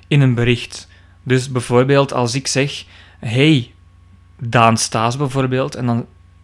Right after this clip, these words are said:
kan, kan ik hem taggen. Eh, dan kan ik z-, direct een link naar hem plaatsen. "Hey, Daan Staes, alles goed?" Dan kan iedereen dat zien, dat ik dat aan hem vraag bijvoorbeeld. Of je kan ook nog, eh, dat op andere manieren doen, hè. Maar dat is dus taggen en de tijdlijn, dat is eigenlijk dus, eh,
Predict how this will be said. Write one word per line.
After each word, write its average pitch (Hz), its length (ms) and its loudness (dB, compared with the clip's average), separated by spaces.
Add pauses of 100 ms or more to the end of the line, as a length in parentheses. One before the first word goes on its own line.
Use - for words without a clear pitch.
(300)
kan, 110 220 -4
kan 120 140 -2
ik 117 100 -6
hem 117 180 -6
taggen. 135 400 -2 (440)
Eh, 120 480 -4
dan 113 120 -6
kan 117 160 -4
ik 113 80 -4 (140)
z-, 123 200 -12
direct 131 320 -2
een 123 80 0
link 123 200 2
naar 117 160 0
hem 120 200 -2
plaatsen. 123 400 -4
"Hey, 135 180 0
Daan 123 200 0
Staes, 127 320 -2
alles 120 260 -4
goed?" 135 220 -4
Dan 123 140 -4
kan 113 140 -6
iedereen 127 320 -2
dat 117 160 -4
zien, 131 320 -2
dat 120 140 -2
ik 120 100 -4
dat 120 220 -4
aan 117 140 -4
hem 110 140 -2
vraag 110 280 0
bijvoorbeeld. 127 640 0 (260)
Of 123 180 -4
je 139 100 0
kan 120 180 0
ook 113 120 -2
nog, 113 280 -6
eh, 117 140 -8 (140)
dat 120 160 -4
op 113 100 -6
andere 127 240 4
manieren 123 380 2
doen, 110 220 -4
hè. 139 100 -4 (540)
Maar 151 120 4
dat 175 120 6
is 170 100 6
dus 143 160 2
taggen 170 360 4
en 151 120 2
de 127 100 2
tijdlijn, 147 500 2
dat 131 140 0
is 131 120 -2
eigenlijk 135 380 -2
dus, 123 360 -10
eh, 123 100 -10